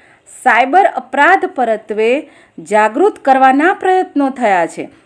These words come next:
અને હજુ પણ આવા પ્રયત્નો થઈ જ રહ્યા છે. હવે જ્યારે શિક્ષકો અને વિદ્યાર્થીઓ ઓનલાઈન માધ્યમોનો ભરપૂર ઉપયોગ કરી રહ્યા છે ત્યારે ઇન્ટરનેટ બાબતે સલામતી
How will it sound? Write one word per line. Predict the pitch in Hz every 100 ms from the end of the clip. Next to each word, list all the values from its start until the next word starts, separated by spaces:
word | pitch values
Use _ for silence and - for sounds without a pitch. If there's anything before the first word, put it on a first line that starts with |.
| -
અને | 285 381 381 - _ _ _
હજુ | 208 202 339
પણ | - - -
આવા | 302 339 370
પ્રયત્નો | 370 294 294 294 320 359
થઈ | 339 - 269 381
જ | 330
રહ્યા | 302 254 202 156
છે. | - - _ _ _ _ _ _ _ _ _
હવે | - 185 277
જ્યારે | 277 285 311
શિક્ષકો | 320 277 - 339 330 359 226 247 - _ _
અને | 220 262
વિદ્યાર્થીઓ | 254 196 240 294 349 - 240 170 - _ _ _ _ -
ઓનલાઈન | 269 330 359 359 359
માધ્યમોનો | 311 247 226 294 294 302
ભરપૂર | 311 220 196 - 349 453
ઉપયોગ | 466 - 427
કરી | 427 403 370
રહ્યા | 320 294 247 196
છે | 170 143 - _ _ _ _
ત્યારે | 226 240
ઇન્ટરનેટ | 247 247 240 277 269 294 277
બાબતે | 240 233 262 269 285
સલામતી | 277 226 226 247 254 247 339 208